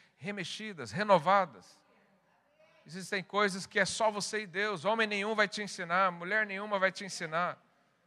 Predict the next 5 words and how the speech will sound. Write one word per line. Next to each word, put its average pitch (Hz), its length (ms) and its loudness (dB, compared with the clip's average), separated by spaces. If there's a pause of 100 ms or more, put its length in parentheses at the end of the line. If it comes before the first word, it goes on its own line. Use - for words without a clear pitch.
(1400)
Porque 190 160 -10
os 214 140 4
recursos 196 640 2
dessa 175 320 2
vida 156 560 -4